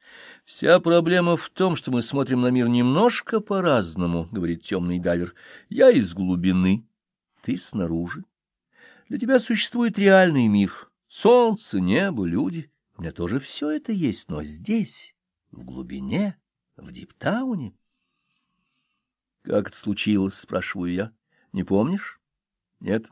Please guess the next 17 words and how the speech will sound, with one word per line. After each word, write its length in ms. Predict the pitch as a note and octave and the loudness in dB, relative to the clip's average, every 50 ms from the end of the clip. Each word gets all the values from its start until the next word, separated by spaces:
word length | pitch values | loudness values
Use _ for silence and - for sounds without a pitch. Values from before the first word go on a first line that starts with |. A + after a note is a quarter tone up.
| _ _ _ _ _ _ _ _ _ _ _ _ _ _ - | _ _ _ _ _ _ _ _ _ _ _ _ _ _ -12
«Неудачник 1040 | - - G2+ G#2+ A2+ A#2+ A2+ A2+ B2+ D3 D#3 C#3 - - - - F#2+ F2 F2 F2 | -6 -2 -2 0 0 -2 -2 -2 0 0 0 0 0 -4 -8 -6 -6 -6 -6 -4
дал 160 | E2+ F2 F2 | -4 -6 -6
тебе 200 | F2 - E2 E2 | -6 -6 -8 -8
часть 360 | D#2 - - - E3 F3 - - | -8 -8 -8 -8 -8 -8 -10 -14
своих 340 | - - D#3+ E3 D#3+ D#3+ - | -12 -12 -10 -10 -10 -12 -14
сил, 320 | - - - - C3+ G2+ - _ _ _ _ _ - | -16 -10 -8 -8 -8 -8 -10 _ _ _ _ _ -16
Леонид. 520 | - F2 D#2+ D#2 E2 F2+ - _ - - _ _ _ _ _ _ _ _ _ _ _ _ - - - - - - _ _ | -12 -10 -10 -8 -10 -10 -12 _ -20 -20 _ _ _ _ _ _ _ _ _ _ _ _ -20 -20 -20 -20 -20 -20 _ _
Помнишь, 380 | - D4+ E4 E4 D#4+ B3 - | -4 -2 0 2 0 0 0
как 280 | - - B3 A#3 - - | 2 2 2 2 2 -2
тонул, 540 | - - A3 G#3+ G#3 G#3 F#3+ D#3 B2 G#2 - - _ _ _ _ _ _ _ _ _ _ _ _ _ | -2 0 0 2 2 2 4 4 2 2 0 -8 _ _ _ _ _ _ _ _ _ _ _ _ _
когда 320 | - - C3 C3 C3+ C3+ | -8 -8 -2 0 0 0
Дебенко 480 | C3 C#3+ C#3 C#3 D#3 D3 C3 - C#3+ C3+ | 2 2 4 4 4 4 4 4 2 0
опробовал 480 | A#2+ - C#3 C#3+ C#3 C3 C3 C3+ C3+ | 2 4 2 2 2 4 2 2 4
на 100 | C3+ B2 | 2 2
тебе 180 | - C#3 C3+ B2 | 0 0 0 2
зацикленную 840 | A2+ C3+ C3 - - - C#3 B2+ - A2 A#2 B2 B2 B2+ B2 A#2+ A2 | 2 2 0 -2 -4 -4 -4 -4 -2 0 0 2 2 2 2 2 0
дип-программу, 1080 | F#2+ A2+ B2+ - - _ - A#2+ C#3 C#3+ C#3+ C3+ C3+ B2+ A2+ G2+ G2+ G2 G2 F#2+ - | 0 -2 -2 -2 -4 _ -4 0 0 0 2 6 6 8 8 8 6 4 2 -2 -4